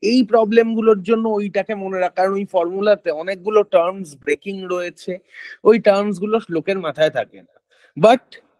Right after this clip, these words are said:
এই টাইপের প্রবলেম গুলোর জন্য দেখ, you have F is a constant vector, তাহলে F যদি কনস্ট্যান্ট, F is a constant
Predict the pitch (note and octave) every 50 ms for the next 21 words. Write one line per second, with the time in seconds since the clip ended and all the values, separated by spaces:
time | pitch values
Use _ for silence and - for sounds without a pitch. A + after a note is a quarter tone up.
0 | _ _ _ _ - G#3+ B3 C4 A3 C#4+ C4+ C4+ C4 C4 G#3 A3+ A3+ A3 G#3 G#3+
1 | G#3 G#3 G#3 G#3 G3+ F#3+ D#3 F3+ F3+ E3 D3 C3+ B2 B2 A#2 C3 F#3 - _ _
2 | _ _ _ _ _ _ D3+ D#3+ A3 C4 C#4 B3 G3+ F#3 D#3+ D3 D#3 F#3+ A#3 G#3
3 | - - E3 G3 G#3+ - A#3+ A#3 G3 A3+ B3+ - A#3+ A#3 A#3+ A3 - - A#3+ G#3+
4 | F#3 C#3 C3 A2+ - _ - A2 G#2+ - D#3+ E3+ G3 - - - D#3+ F3+ G3+ G3
5 | _ _ - A3+ A3+ G#3 A#3+ A3 - F#3+ F3+ F#3 G3+ F#3+ - - - A3+ A3+ C#4
6 | D#4+ D#4+ - - _ _ _ D3+ E3+ F#3 A3+ A#3+ - _ - F3+ F3+ E3 D#3 F#3+
7 | G#3+ C#4+ D#4+ D4 - _ _ _ _ _ _ _ _ _ _ _ _ _ _ _
8 | _ _ _ _ _ _ - G3 G3+ G#3 G#3+ G#3+ A3 A3 G#3+ - - - A3+ G#3+
9 | G#3+ G#3+